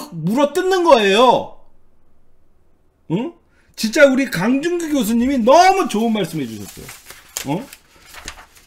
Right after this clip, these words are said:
진짜 이 강준규 교수님 말씀 드리고 제가 듣고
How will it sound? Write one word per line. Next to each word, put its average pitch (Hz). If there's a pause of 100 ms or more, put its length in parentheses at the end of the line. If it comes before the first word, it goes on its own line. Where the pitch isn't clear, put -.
(220)
진짜 214 (800)
이 196
강준규 233
교수님 240
말씀 185
드리고 202
제가 233
듣고 202